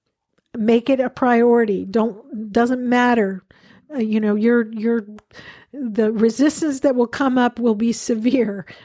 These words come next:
but commit to it and make it happen. Number five is chart your success. So keep a track rec-, uh, keep track of it. Maybe put a star on the calendar each day that you do it. Start that pattern.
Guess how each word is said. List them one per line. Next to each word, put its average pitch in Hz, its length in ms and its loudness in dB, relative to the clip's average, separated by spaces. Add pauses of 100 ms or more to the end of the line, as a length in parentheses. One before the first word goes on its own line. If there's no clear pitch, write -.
(160)
but 220 340 -2 (720)
commit 254 460 0
to 220 220 0
it 208 260 -6
and 220 300 -2
make 233 240 2
it 233 100 2
happen. 220 480 -4
Number 240 300 0
five 240 480 0
is 214 180 -2
chart 269 400 -2
your 254 140 0
success. - 560 -6
So 208 100 -8
keep 277 300 -4
a 269 40 -4
track 277 520 -2
rec-, 196 180 -6 (260)
uh, 202 180 0 (200)
keep - 160 -8
track 311 320 0
of 220 140 -2
it. - 200 -12 (380)
Maybe 233 240 2
put 269 160 0
a 262 80 4
star 262 720 0
on 214 280 -2
the 220 80 -4
calendar 233 520 -2
each 196 340 -6
day 220 260 2
that 214 100 0
you 214 180 -4
do 196 220 -2
it. - 140 -6
Start 214 320 -2
that 233 180 -4
pattern. 208 480 -4